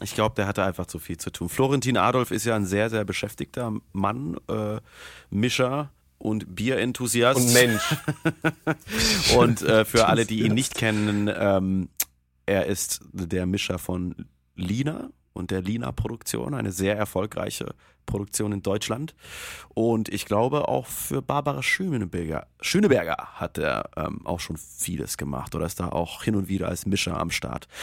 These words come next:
Speaker 1: So über, so wie bei vielen, vielen anderen Kapellen auch. Unter anderem dann auch bei The Hirsch Effect.
Speaker 3: Ja, manchmal lässt er sich dazu herab und mischt dann für uns. <laughs>
Speaker 1: Genau, und,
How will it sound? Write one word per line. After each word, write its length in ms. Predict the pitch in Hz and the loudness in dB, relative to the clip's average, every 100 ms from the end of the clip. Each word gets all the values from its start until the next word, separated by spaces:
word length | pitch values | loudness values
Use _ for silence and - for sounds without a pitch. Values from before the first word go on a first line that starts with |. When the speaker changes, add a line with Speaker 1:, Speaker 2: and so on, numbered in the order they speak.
| - - | -10 -6
Speaker 1:
So 140 | - 131 | 0 2
über, 240 | 117 113 | 4 2
so 120 | 147 | 2
wie 40 | 170 | 4
bei 140 | 123 | 4
vielen, 360 | 101 180 180 160 | 2 0 2 2
vielen 240 | 120 120 | 2 2
anderen 440 | 98 104 98 92 87 | 2 2 2 0 -2
Kapellen 420 | - - 92 101 | -4 -2 0 0
auch. 260 | - 52 | -2 -4
Unter 200 | 82 92 | -2 2
anderem 280 | 82 95 104 | 2 2 0
dann 120 | 107 | 0
auch 340 | - 95 107 - - - - - | 2 2 2 -2 -16 -16 -14 0
bei 260 | 87 92 - | 4 4 2
The 100 | 117 | 0
Hirsch 220 | 175 - | 0 0
Effect. 540 | 117 80 - - - - - - _ _ _ | -2 -2 -2 -4 -4 -6 -20 -20 _ _ _
Speaker 3:
Ja, 160 | 175 | 6
manchmal 380 | 143 139 156 165 | 8 6 8 8
lässt 220 | 151 160 160 | 8 8 6
er 80 | |
sich 160 | 147 151 | 6 4
dazu 300 | 156 139 147 | 2 2 4
herab 320 | 135 135 135 | 6 6 4
und 260 | 135 127 117 104 - | 2 2 -2 -10 -2
mischt 200 | 143 - | 0 4
dann 100 | 143 | 4
für 140 | 123 | 4
uns. 400 | 135 131 123 - - 135 - | 2 2 2 -2 0 2 2
<laughs> 40 | 151 147 - - - - - - - | 2 2 0 -2 -2 -4 -12 -20 -6
Speaker 1:
Genau, 420 | 95 95 95 92 | 0 2 4 4
und, 300 | 95 95 - | 4 2 -2